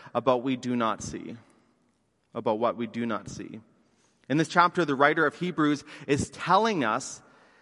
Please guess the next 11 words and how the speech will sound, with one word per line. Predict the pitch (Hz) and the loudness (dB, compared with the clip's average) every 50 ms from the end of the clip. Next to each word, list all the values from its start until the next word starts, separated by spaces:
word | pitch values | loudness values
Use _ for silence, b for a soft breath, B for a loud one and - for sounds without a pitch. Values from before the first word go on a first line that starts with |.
| b b b | b b b
that | - 139 139 - | 2 2 2 2
faith | - - - - 175 175 202 214 - - | 0 -10 -2 2 2 2 2 2 2 2
is | 185 156 131 135 | 0 0 0 -2
made | 139 135 143 151 170 180 175 139 | -2 0 2 2 2 2 0 2
up | - 147 160 156 - - - - - - | 2 2 2 2 0 -4 -12 -16 -8 -6
of | 139 139 135 | -4 -2 0
the | 143 131 | 0 -2
things | - - - 170 156 151 156 151 151 131 123 - B B B B | -2 -2 0 0 2 2 2 0 -2 -2 -6 -12 B B B B
we | - 135 135 131 | 0 2 2 2
hope | 117 - - 139 139 131 - | 0 -2 -2 -2 -2 -2 -2
for | - - - 101 104 104 98 107 - | -8 -8 -6 -4 -4 -4 -4 -6 -10